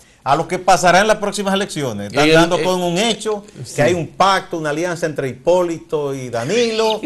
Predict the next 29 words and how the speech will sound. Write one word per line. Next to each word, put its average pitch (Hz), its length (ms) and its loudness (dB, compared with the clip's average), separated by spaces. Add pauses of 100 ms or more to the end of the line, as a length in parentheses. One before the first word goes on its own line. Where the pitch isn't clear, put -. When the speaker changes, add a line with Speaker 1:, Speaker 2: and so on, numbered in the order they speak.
(140)
Speaker 2:
<laughs> - 200 -12
Speaker 1:
y 139 140 -4
que - 120 -2
esa 196 200 0
alianza 170 460 0
es 156 60 -2
para 156 220 0
fastidiarle 147 720 0
la 135 100 0
vida 151 220 0
a - 20 2
Luis 139 140 -2
Abinader 139 420 -2
y 135 80 -4
a 123 60 2
Leonel 117 320 -4
Fernández. 151 360 0
Speaker 2:
Y 165 40 6
a - 20 6
Leonel. 160 880 0
Speaker 1:
De 190 200 0
todo, 208 480 4
de 131 100 -2
todo. 117 260 -6
Cuando 185 600 -2
el 160 180 0
origen 240 420 2
de 151 300 4
eso 143 420 -6